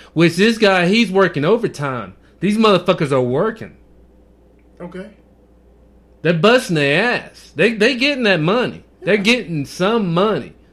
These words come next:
Speaker 1: Not like they would if they were like the guy that lost their job, because this guy's getting paid less. But this guy is working overtime.
Speaker 2: Okay.
Speaker 1: So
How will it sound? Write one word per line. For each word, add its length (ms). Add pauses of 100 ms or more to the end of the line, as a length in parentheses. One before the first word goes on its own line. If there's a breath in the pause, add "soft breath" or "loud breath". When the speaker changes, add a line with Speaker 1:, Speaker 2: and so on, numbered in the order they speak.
(320 soft breath)
Speaker 1:
Not 300
like 220
they 140
would 500
if 340
they 180
were 420
like 200
the 80
guy 280
that 160
lost 280
their 140
job, 340
because 300
this 180
guy's 280
getting 240
paid 260
less. 440 (360 loud breath)
But 120
this 200
guy 320
is 160
working 340
overtime. 640 (280)
Speaker 2:
Okay. 260 (360)
Speaker 1:
So 460